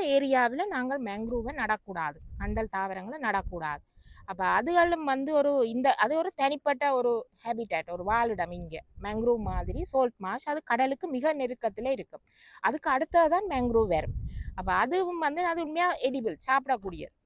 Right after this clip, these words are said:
இப்ப நீங்க மன்னார்ல எல்லாம் போய் பாத்தீங்கன்னா அதுல ரெண்டு மூணு இனங்கள் இருக்கு. அவை வந்து கூடுதலா சாலட்டுக்கு எடுப்பினோம், சாதாரணமா கிராம மக்கள் எடுப்பினோம். பெரிய பெரிய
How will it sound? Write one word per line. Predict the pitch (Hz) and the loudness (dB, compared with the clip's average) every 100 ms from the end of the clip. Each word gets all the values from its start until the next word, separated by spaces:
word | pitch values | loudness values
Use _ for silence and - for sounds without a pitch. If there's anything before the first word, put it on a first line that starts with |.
| _ | _
இப்ப | _ | _
நீங்க | 214 214 | -10 -6
மன்னார்ல | 214 214 262 269 262 | -6 -2 0 0 0
எல்லாம் | 254 262 | 0 -2
போய் | 254 240 | -2 -2
பாத்தீங்கன்னா | 247 226 233 240 294 | -2 -2 -4 -2 0
அதுல | 269 247 | 0 -2
ரெண்டு | 233 233 | -2 -2
மூணு | 226 226 220 | -2 -4 -4
இனங்கள் | 214 220 226 214 | -6 -6 -6 -6
இருக்கு. | 208 320 - - _ - | -10 -12 -18 -20 _ -4
அவை | 247 | 0
வந்து | 262 262 302 | 0 -2 -4
கூடுதலா | - 277 262 269 | -8 -4 -2 -2
சாலட்டுக்கு | 262 277 269 247 220 233 | 0 0 0 -2 -4 -4
எடுப்பினோம், | 214 190 185 180 | -4 -6 -10 -2
சாதாரணமா | 247 247 262 262 285 - | 2 2 2 -2 -6 -4
கிராம | 233 226 226 | -4 -2 -4
மக்கள் | 220 247 226 | -6 -4 -6
எடுப்பினோம். | 262 - 175 | -6 -12 -10
பெரிய | 247 285 285 | -8 -6 -4
பெரிய | 285 277 | -4 -2